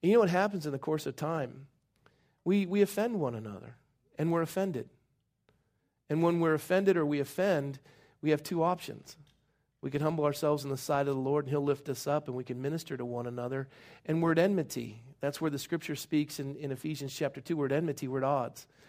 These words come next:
We're, we're warring with one another. And, and you've, you've had this in your own family, haven't you, where you're warring with one another. And, and you're like, "You know what? I'm outta here.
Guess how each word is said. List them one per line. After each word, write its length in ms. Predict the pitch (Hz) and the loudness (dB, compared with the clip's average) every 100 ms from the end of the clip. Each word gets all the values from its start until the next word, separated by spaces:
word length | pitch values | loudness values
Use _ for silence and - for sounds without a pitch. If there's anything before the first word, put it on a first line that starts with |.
| _ | _
We're, 160 | - 139 | -2 -2
we're 160 | 120 143 | 2 0
warring 480 | 139 151 165 156 | 2 4 4 2
with 160 | 143 131 | -2 -4
one 180 | 135 127 | -4 -4
another. 400 | 123 120 113 - - _ _ _ _ _ _ _ _ _ _ _ _ | -4 -6 -8 -12 -20 _ _ _ _ _ _ _ _ _ _ _ _
And, 160 | 147 151 | 2 4
and 160 | 156 | 4
you've, 180 | 165 156 | 2 0
you've 120 | 165 | 2
had 180 | 180 190 | 6 6
this 160 | 185 175 | 4 2
in 100 | 170 | 0
your 120 | 160 | 4
own 120 | 165 | 2
family, 400 | 160 165 190 147 | 2 -2 -2 0
haven't 320 | 131 143 135 | 0 0 -2
you, 160 | 123 113 | -8 -8
where 120 | - 135 | -4 -2
you're 140 | 135 | -2
warring 400 | 131 147 165 156 | 0 2 2 0
with 120 | 131 | -4
one 220 | 127 123 | -4 -6
another. 440 | 120 120 123 - 143 _ _ _ _ _ _ _ - | -6 -10 -12 -14 -20 _ _ _ _ _ _ _ -4
And, 220 | - 147 151 | 2 2 2
and 160 | 147 | 0
you're 100 | 147 | 2
like, 240 | 147 139 139 | 4 2 2
"You 80 | |
know 120 | 156 165 | 2 6
what? 180 | 165 | 6
I'm 220 | 160 165 156 | 4 2 2
outta 220 | 143 139 | 0 -2
here. 220 | 127 110 | -6 -10